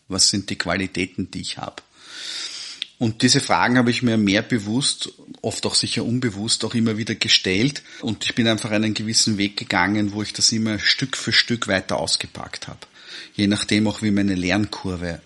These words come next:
äh, auch an der Stelle war. Und das, was mich da sehr geprägt hat, ist, dass das natürlich eine Fragestellung war, die meine Eltern sich einfach auch immer wieder gestellt haben, die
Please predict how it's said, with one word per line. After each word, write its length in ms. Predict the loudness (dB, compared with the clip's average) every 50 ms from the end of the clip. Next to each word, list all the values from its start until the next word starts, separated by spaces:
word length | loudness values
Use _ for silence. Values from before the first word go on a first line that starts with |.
| -10
äh, 60 | -10 -8
auch 320 | -8 -8 -10 -10 -8 -8
an 120 | -8 -8
der 100 | -6 -4
Stelle 420 | -4 -4 -4 -4 -8 -8 -10 -10 -10
war. 240 | -10 -10 -10 -12 -16 -20 -20 -18 -16 -16 -16 -16 -16 -16 -16 -16 -12 -8 0
Und 160 | 2 2 2 2 0 _ 2
das, 180 | 2 4 4
was 140 | 4 4 4
mich 140 | 4 2 4
da 100 | 4 4
sehr 200 | 4 6 4 4
geprägt 500 | 2 2 -2 0 0 0 0 0 0 0
hat, 140 | 0 2 2
ist, 260 | 2 2 2 0 0
dass 100 | -2 -2
das 220 | 0 -2 -2 -2
natürlich 340 | -4 -2 0 -2 -2 0 0
eine 140 | 0 0 0
Fragestellung 960 | 0 0 2 2 2 2 2 2 2 2 0 -2 -2 -2 -2 -2 -2 -2 -2
war, 360 | -2 -2 0 0 0 -2 -4 -6 -12 -20 -18 -18 -18 -20 -20 _ -8 -2
die 260 | 0 2 4 4 4
meine 260 | 6 6 6 6 6
Eltern 360 | 6 6 4 4 4 4 4
sich 220 | 4 4 0 0 -2
einfach 300 | -4 -4 -6 -8 -8 -8
auch 140 | -8 -4 -4
immer 240 | -2 -2 -2 -4
wieder 180 | -6 -8 -10 -8
gestellt 520 | -6 -4 -4 -2 -2 -4 -6 -6 -6 -6
haben, 400 | -4 -4 -2 0 -2 -2 -4 -6 -18 _ -16 -6 -4
die 480 | -2 0 0 0 2 2 2 0 -2